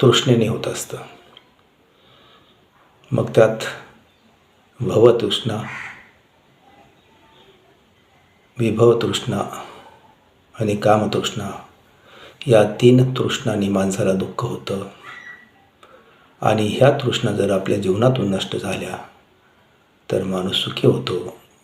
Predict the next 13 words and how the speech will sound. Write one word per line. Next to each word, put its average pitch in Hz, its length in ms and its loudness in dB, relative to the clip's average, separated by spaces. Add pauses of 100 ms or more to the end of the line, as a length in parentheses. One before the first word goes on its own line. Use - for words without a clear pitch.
(420)
हे 117 100 0
भगवान 95 380 -2
बुद्धाने 90 400 -8
सांगितलेलं - 580 -8
आहे. - 480 -14 (800)
तृष्णा 131 640 4 (360)
म्हणजे 117 300 0
एक 120 300 6
प्रकारची 107 480 0
आसक्ती, - 680 -6 (1400)
एक 120 280 6
प्रकारचं 104 720 2 (800)
हावरटपणा, 104 840 2